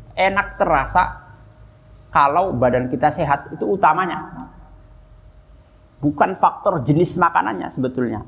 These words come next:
ya. Biarpun makanan enak sekalipun, apa makanan enak, paling enak menurut kamu?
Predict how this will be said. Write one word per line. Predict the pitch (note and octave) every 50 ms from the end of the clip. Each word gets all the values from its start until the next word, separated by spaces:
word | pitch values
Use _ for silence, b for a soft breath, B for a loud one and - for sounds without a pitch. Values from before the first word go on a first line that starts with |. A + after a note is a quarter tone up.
| - -
ya. | A#2+ A2 G2+ - - - - - _ - - - - - - - - - - - - - - -
Biarpun | A#2+ A#2 D3+ F3+ F3 F3+ F3 - G3 G3 F3 E3
makanan | D#3 D#3+ E3 D#3+ - F3 F3 F3 E3+ E3+ - - - - - - - - - - - - - - - - - - - - - - - - - - - - -
enak | - E3+ F3+ F3+ F3 - - -
sekalipun, | - - F3 F3 F3 E3+ - - D3+ D#3+ -
apa | - E3 - - D#3
makanan | D3 C#3+ C#3 C3+ C3 B2+ -
enak, | B2+ C3 C3+ - - - - _ - _
paling | _ C#3+ C3+ D3 D3 C#3+ C#3+
enak | C#3+ D3 D3+ D3 D3
menurut | D3+ C#3+ C3 C3+ C3 -
kamu? | - C#3+ C3 C3 B2